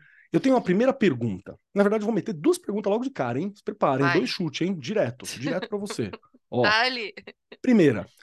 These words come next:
Speaker 1: qual foi a primeira vez que você ouviu a palavra bullying aparecendo? Uma hora que você falou assim, ó, bullying, né? Quando que começou a se ouvir sobre? E a segunda questão é que você é uma diretora de uma escola, é, de anos iniciais, né? Então, ali tem a molecadinha bem pequenininha.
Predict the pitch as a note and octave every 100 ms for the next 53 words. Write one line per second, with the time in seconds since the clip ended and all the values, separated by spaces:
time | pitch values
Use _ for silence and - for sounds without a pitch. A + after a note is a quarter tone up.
0 | _ _ A#3+ A#3 A3+ G#3 G#3+ A3+ D#3+ G3
1 | - - G#3+ B2 A#2 A#2 F3 E3 D#3+ B2+
2 | A#2+ D#3 E3+ F3 C#3 - D#3 D#3 - G#2
3 | E2+ F2 _ _ E3 _ F3 - E3+ F3+
4 | - - E3 - F3 D3+ B2+ B2+ F#3 A2+
5 | G2+ _ A#2+ D#3+ - _ _ - D3 D#3+
6 | D#3+ - D3 B2+ E3 D3+ - C3+ B2 E3
7 | - C3 G#2+ G#2 G2+ - - - C3 F3+
8 | - D3 A#2 G#2+ G2+ - E3+ - C3 D#3+
9 | D#3+ - F#3 F3+ C#3+ A3+ F#3 - C3 F3+
10 | A3 _ _ _ - B2+ E3 - - G#2
11 | G#2+ D#3+ G3+ - G#2+ G#2 G2+ A2+ D3 F#3
12 | F#3+ - F#3+ A#2+ G2 F#2+ G#2 A2+ - A2+
13 | D3 B2 D3 - E3+ F3 G3 F3+ D#3+ F#3
14 | C#3 A3+ A#3+ - G#3+ D#3+ A#2+ G2